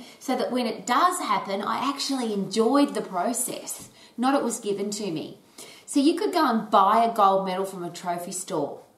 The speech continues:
and you could get your name engraved on it. You could actually wear it around. You could even get the Olympic, Olympic insignia, insignia put on it and the, and the rings and everything, and you could wear it. But what would be the <laughs> pleasure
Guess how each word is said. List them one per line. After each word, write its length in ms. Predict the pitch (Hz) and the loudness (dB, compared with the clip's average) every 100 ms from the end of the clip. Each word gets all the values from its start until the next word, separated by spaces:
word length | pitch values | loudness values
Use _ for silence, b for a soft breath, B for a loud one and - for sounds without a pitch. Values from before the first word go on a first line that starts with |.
| B B B | B B B
and 140 | 196 | -4
you 60 | 220 | -2
could 100 | 226 | 2
get 200 | 285 285 | 2 2
your 80 | 233 | 0
name 300 | 233 240 233 | 0 0 -2
engraved 540 | 214 185 185 214 214 | -2 0 0 0 -4
on 100 | 175 | -6
it. 100 | 165 | -6
You 60 | 202 | -4
could 100 | 233 | -4
actually 360 | 277 - 320 254 | -2 0 2 4
wear 380 | 233 240 233 | 2 2 2
it 80 | 214 | 0
around. 520 | 175 190 202 147 156 | 0 0 0 -2 -4
You 60 | 220 | -4
could 160 | 311 339 | -2 0
even 240 | 370 381 | -2 -2
get 220 | 302 202 | -2 0
the 100 | - | 0
Olympic, 520 | 180 214 208 226 - - B B B B - - - - - - - - 180 | 0 0 -2 -6 -8 -18 B B B B -20 -20 -20 -20 -18 -18 -16 -12 -6
Olympic 380 | 196 226 226 - | 0 0 0 -6
insignia, 680 | - - 220 247 277 - - - | -4 -4 0 0 0 -2 -4 -4
insignia 560 | 190 - 233 254 262 | -4 -4 -2 -2 -2
put 220 | - 240 | -2 0
on 160 | 196 170 | 0 0
it 140 | 160 | -2
and 100 | 185 | -4
the, 120 | 185 202 | -4 -2
and 140 | 196 | -2
the 60 | 190 | 0
rings 380 | 208 285 302 | 2 4 4
and 120 | 220 202 | 2 0
everything, 640 | 240 277 269 196 160 - - B B | -2 -4 -6 -6 -8 -10 -18 B B
and 100 | 220 | -6
you 80 | 226 | -4
could 120 | 214 | -2
wear 360 | 233 302 339 - | 2 4 4 0
it. 160 | - | -4
But 140 | - 214 | -8 4
what 180 | 320 320 | 4 4
would 140 | 320 | 4
be 100 | 330 | 2
the 100 | - | 2
<laughs> 20 | |
pleasure 800 | - - 226 311 320 277 185 | -2 0 4 4 4 4 2